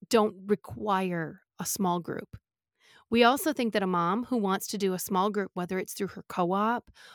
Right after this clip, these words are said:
or she just wants to have her, her child's friends over into her living room,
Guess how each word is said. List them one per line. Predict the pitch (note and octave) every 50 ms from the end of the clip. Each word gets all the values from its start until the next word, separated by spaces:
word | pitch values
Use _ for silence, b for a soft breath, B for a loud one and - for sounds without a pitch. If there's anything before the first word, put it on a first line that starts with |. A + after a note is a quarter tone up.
| B B
or | - G#3+ G3 F3
she | - - A#3
just | G3 A#3 A3+ - -
wants | A#3+ A3+ - -
to | A3
have | G3+ G#3+ A3 G3+ G3+ G#3+ G3
her, | - - A3 G#3+ G#3 A3 G#3 - _ -
her | - A#3+ A3+
child's | G#3+ - - G#3 G3+ G#3 G3+ F#3 - -
friends | - - F#3 F3+ F#3 G3 G#3+ A3 G#3
over | G#3+ G3 G3 F#3 G#3 G#3+
into | G#3 G3+ G3 G3+
her | F3+ G3+ G3+ G3
living | F#3 F#3+ F3+ F#3+ G3 G3+ G3
room, | G3 G3+ G#3+ A3